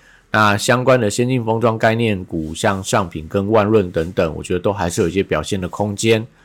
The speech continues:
I C C族群礼拜一可以留意到联发科是不是转强去挑战九百二十五块的前高，连带影响中高价的I C C族群的一个走势。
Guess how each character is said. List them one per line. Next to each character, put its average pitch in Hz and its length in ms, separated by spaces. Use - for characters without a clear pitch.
I 160 100
C 170 140
C 180 180
族 135 160
群 110 300
礼 98 120
拜 113 220
一 120 140
可 113 120
以 95 100
留 95 200
意 107 40
到 101 200
联 92 220
发 101 180
科 98 240
是 101 200
不 113 40
是 107 80
转 80 320
强 85 220
去 113 100
挑 76 220
战 98 240
九 101 120
百 90 140
二 110 100
十 107 140
五 - 20
块 98 140
的 90 80
前 90 260
高， 107 380
连 120 200
带 151 140
影 120 200
响 87 360
中 120 320
高 110 260
价 107 260
的 85 140
I 98 160
C 104 100
C 104 240
族 90 200
群 87 200
的 82 140
一 82 40
个 90 120
走 78 240
势。 - 340